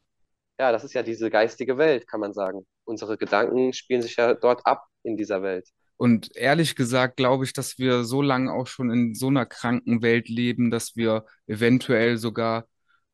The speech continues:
Speaker 2: das inkarnationsübergreifend geht mit den Krankheiten, dass wenn man jetzt, was weiß ich, dieses eine Leben irgendwie so ein Krankheitsding durchmacht, dass das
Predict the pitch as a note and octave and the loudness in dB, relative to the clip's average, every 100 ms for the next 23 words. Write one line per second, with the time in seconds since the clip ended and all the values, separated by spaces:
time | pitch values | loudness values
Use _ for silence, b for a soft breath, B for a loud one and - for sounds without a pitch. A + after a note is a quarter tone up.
0 | - F#2+ B2+ - - b b b - - | -20 -12 -12 -12 -20 b b b -8 -2
1 | B2 - D3 C#3 C#3 C3 - - D#3 D3+ | -2 4 4 6 6 4 2 2 4 4
2 | - D#3+ D3 A#2 A#2+ B2 D3+ - A2 - | 0 4 4 4 0 2 2 2 -4 -2
3 | A2 A2 A2 G#2 G#2+ G#2+ - G#2+ G#2+ A2+ | -4 -2 -4 -4 -4 -4 -4 -4 -2 0
4 | G#2+ A2 G#2+ - - A#2 A2+ A2+ - - | 0 0 -4 -4 -2 0 2 0 -4 -6
5 | G#2+ - A2+ - B2+ - A#2 B2 G#2 A2+ | -6 -2 -4 -2 -2 -2 -4 -2 0 2
6 | A#2+ A#2+ B2+ A#2+ B2 A2 A#2+ A2 - - | 4 4 2 2 2 2 -2 -2 -8 -10
7 | G#2+ A#2+ A2+ - B2 A#2 G2+ - B2+ B2 | -2 0 0 0 0 0 -2 -2 2 2
8 | A#2 B2 - A#2 A#2 A#2 - A#2 | 2 -2 -2 -4 -4 -8 -6 -6